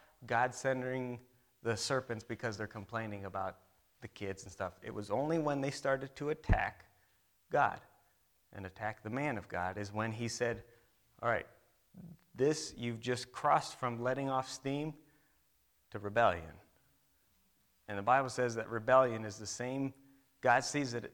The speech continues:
just like witchcraft. Rebellion is a public s-, sin.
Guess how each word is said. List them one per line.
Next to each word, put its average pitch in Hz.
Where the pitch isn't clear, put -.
just 120
like 117
witchcraft. -
Rebellion 139
is 123
a 113
public 110
s-, -
sin. 92